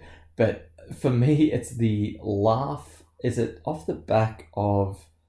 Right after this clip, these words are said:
I think it's when they come, yeah, when they come out of the first Tracy Ullman sketch about bedtime, that Phil's just got this look on his face, almost like Krusty with "What the hell is that?" but way more subtle.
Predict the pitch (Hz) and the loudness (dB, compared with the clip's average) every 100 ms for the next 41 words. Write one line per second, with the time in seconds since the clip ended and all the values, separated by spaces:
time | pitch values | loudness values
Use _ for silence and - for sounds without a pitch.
0 | _ - 139 156 165 160 139 120 120 110 | _ -10 -4 -4 -2 -2 -2 -2 -4 4
1 | 151 104 98 139 143 131 - 147 151 135 | 6 8 6 2 2 0 0 0 0 -2
2 | 120 - 120 113 - 104 101 101 92 92 | -4 0 2 2 0 -2 0 -2 -2 -4
3 | 90 - - 87 90 - - 92 - - | -6 -6 -6 -2 -2 -2 0 0 -2 -10
4 | 52 - - - - - - 127 - - | -10 -10 -16 -20 -20 -16 -4 0 0 -2
5 | - - 175 165 - 156 151 - 120 - | -8 4 4 4 -2 -2 0 0 -2 -2
6 | 117 110 123 - 113 110 - 95 - 170 | -2 0 0 0 0 0 0 0 4 2
7 | 185 170 - - 101 - 76 80 95 95 | 2 0 -2 -2 -2 -2 -6 -6 -4 -4
8 | 95 87 87 87 80 - - 101 95 98 | -2 -2 -2 -2 -4 -4 -8 0 0 2
9 | 92 85 - 90 - - | -2 -4 -4 -4 -4 -12